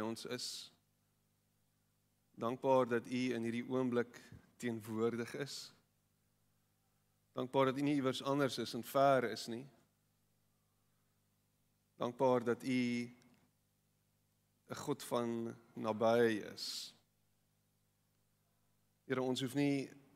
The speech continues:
te wonder oor u teenwoordigheid nie. Ons hoef nie te smeek dat u teenwoordig is nie. U het u self kom wys aan ons en kom sê, "Hier is ek."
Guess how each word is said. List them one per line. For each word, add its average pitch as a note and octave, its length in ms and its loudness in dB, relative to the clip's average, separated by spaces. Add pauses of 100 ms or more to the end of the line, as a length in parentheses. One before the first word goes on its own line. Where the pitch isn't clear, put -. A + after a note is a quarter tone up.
(460)
te C3 100 -4
wonder A#2+ 460 6 (320)
oor A#2 120 -2
u A2+ 120 -2
teenwoordigheid A2 840 -4
nie. A#2+ 140 -12 (1300)
Ons A#2 240 -6
hoef B2 160 -6
nie B2+ 80 -2
te C3+ 80 -8
smeek D#3 720 2 (320)
dat A2+ 120 -6
u B2 100 -6
teenwoordig A2+ 760 -4
is - 240 -8
nie. - 140 -16 (1900)
U C3+ 120 0
het B2 120 -4
u B2+ 80 -4
self D3 600 2
kom A#2 180 -10
wys B2+ 380 0
aan A2 160 -10
ons - 300 -16 (840)
en A#2+ 80 -10
kom A#2 160 -10
sê, C3 160 -2
"Hier B2+ 260 2
is B2+ 160 -4
ek." G2+ 220 -10